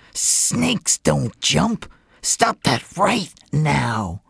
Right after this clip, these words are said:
And snakes don't play with frogs. They eat them. Frogs are not friends for snakes. Frogs are food for snakes.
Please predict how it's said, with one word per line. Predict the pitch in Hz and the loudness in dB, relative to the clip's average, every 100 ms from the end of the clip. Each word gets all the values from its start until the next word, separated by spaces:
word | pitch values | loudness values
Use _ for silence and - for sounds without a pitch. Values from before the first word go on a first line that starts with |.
| _ - - - | _ -20 -20 -4
And | 151 156 | 0 2
snakes | - - - 175 196 - | 2 2 2 2 0 0
don't | - 147 120 | 0 0 0
play | - - 202 226 262 | -8 -4 0 2 2
with | 170 131 | 0 -2
frogs. | - 135 165 208 220 175 - - - | -2 0 2 2 0 -2 -8 -20 -4
They | - | 0
eat | 254 247 277 285 - | 2 2 2 0 -2
them. | 131 135 113 76 - _ _ _ | -2 -2 -4 -10 -14 _ _ _
Frogs | - - - 147 147 131 | -20 -4 0 2 2 2
are | 131 | 0
not | 127 131 | 2 0
friends | - - 127 131 180 185 156 131 | -2 -8 0 2 2 2 2 0
for | - 131 | -2 -2
snakes. | 123 - - 147 180 - - - - - - - | 0 0 0 0 0 -4 -6 -6 -10 -16 -18 -16
Frogs | - - 131 147 156 139 123 123 | -12 -2 0 2 2 2 2 2
are | 135 | 0
food | - - 139 156 196 180 165 147 104 | -2 -2 0 2 2 2 2 0 0
for | - 127 | 0 0
snakes. | - - 127 151 - - - - | 0 0 0 -2 -4 -8 -8 -8